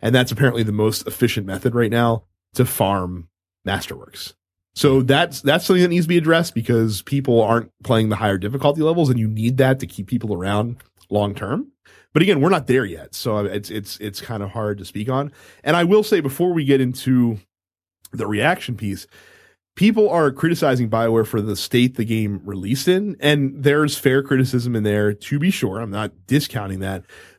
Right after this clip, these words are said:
But I think that you can't criticize them and then also not praise them for the level of response that they've had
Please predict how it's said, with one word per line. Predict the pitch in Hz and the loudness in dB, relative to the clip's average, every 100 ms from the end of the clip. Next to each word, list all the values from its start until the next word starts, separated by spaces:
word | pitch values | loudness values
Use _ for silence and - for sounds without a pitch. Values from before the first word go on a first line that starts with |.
| _ | _
But | 151 139 | 2 2
I | 139 139 | 0 2
think | 165 175 | 2 4
that | 143 | 2
you | 131 135 | 2 -2
can't | 156 160 - | 2 2 2
criticize | 151 135 143 120 117 | 2 2 2 2 2
them | 113 110 | 0 0
and | 104 110 | 0 0
then | 117 107 | 0 -2
also | 117 127 135 | -2 -2 0
not | 120 - | -2 -2
praise | - 113 117 | -4 -2 0
them | 113 104 98 - _ _ | -2 -2 -6 -10 _ _
for | - 131 123 113 101 - | -4 2 4 4 2 -4
the | 110 123 | -2 0
level | 117 127 139 131 | 2 2 4 2
of | 113 | 0
response | 101 - 104 104 101 | -4 -6 -2 -2 -4
that | 90 | -8
they've | 92 92 | -8 -6
had | 98 98 92 | -4 -4 -8